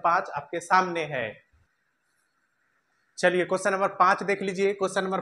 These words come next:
पाँच भी बहुत ही ज्यादा इंपॉर्टेंट क्वेश्चन है, ठीक है, और वेरी इजी क्वेश्चन है, ठीक है। देख लीजिए, यौगिक का नाम है आपका दिया हुआ है, यौगिक का नाम है, बेंजीन में ओएस समूह है, इस यौगिक का नाम क्या है? बेंजीन में ओएस समूह जुड़ा हुआ है, देख लीजिए, बेंजीन में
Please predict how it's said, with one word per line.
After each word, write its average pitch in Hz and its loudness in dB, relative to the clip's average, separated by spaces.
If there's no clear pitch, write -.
पाँच 190 -2
भी 185 -4
बहुत 185 0
ही 202 -4
ज्यादा 180 2
इंपॉर्टेंट 190 -4
क्वेश्चन 165 -6
है, 117 -8
ठीक 160 -8
है, 226 2
और 156 4
वेरी 226 4
इजी 202 -2
क्वेश्चन 165 -4
है, 117 -12
ठीक 190 2
है। 240 4
देख 160 2
लीजिए, 156 -2
यौगिक 226 4
का 240 8
नाम 190 4
है 127 -6
आपका 135 2
दिया 180 6
हुआ 214 6
है, 214 2
यौगिक 196 0
का 185 8
नाम 143 -2
है, 117 -10
बेंजीन 185 0
में 220 0
ओएस 202 0
समूह 214 0
है, 220 4
इस 269 2
यौगिक 214 -2
का 247 6
नाम 190 4
क्या 156 0
है? 107 -6
बेंजीन 175 0
में 220 0
ओएस 208 0
समूह 214 0
जुड़ा 165 2
हुआ 202 6
है, 214 2
देख 165 0
लीजिए, 127 -6
बेंजीन 185 0
में 247 -4